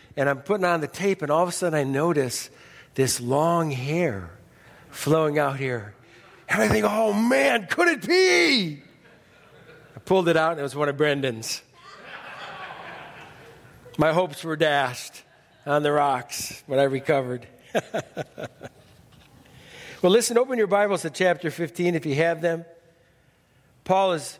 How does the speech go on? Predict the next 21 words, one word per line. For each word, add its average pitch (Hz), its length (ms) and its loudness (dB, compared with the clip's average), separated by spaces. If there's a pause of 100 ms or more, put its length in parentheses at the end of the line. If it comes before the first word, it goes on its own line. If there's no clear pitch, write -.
(140)
is 147 160 -6
wrapping 202 360 2
this 180 180 -6
letter 180 200 0
up. 185 120 -2
I 175 80 2
think 175 160 -2
it's 170 100 -6
strategic. 165 840 -4 (260)
He's 170 340 2
tying 202 540 2
this 180 240 -4
thing 180 260 0
up 165 680 0 (420)
with 156 180 2
a 160 60 4
message 165 440 -2
of 151 120 -6
hope, 156 480 -4
which 147 200 -12
is 147 240 -8